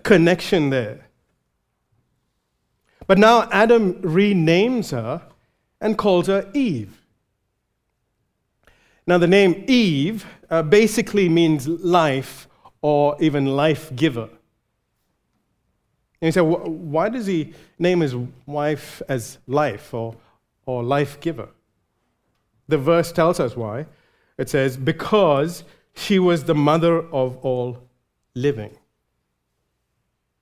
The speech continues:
Now you might be thinking, "Hang on a second. But she doesn't have any children. She's not a mother as yet.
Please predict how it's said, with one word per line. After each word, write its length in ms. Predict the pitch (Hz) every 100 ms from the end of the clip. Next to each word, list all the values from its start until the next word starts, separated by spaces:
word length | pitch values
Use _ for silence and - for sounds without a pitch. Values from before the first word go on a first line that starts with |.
| _ _
Now 80 | 160
you 120 | 156
might 200 | 156 160
be 80 | 143
thinking, 400 | 139 131 131 135 _ _ _
"Hang 120 | 220
on 80 | 190
a 60 | 117
second. 380 | 120 117 127 131 _ _ _ _ _ _ _ _ _ _ _ _ _ _ _ _ _ _ _ _ _ _ _ _
But 160 | 175 -
she 260 | - 180
doesn't 280 | 156 170 170
have 180 | 160 160
any 200 | 156 147
children. 420 | 143 240 156 98 - _ _ _ _ _ _ _ _ _ _ _ _ _ _ _ _ _ _ _ -
She's 220 | 165 147
not 160 | 180
a 60 | 214
mother 300 | 151 131 120
as 180 | 98 101
yet. 180 | 98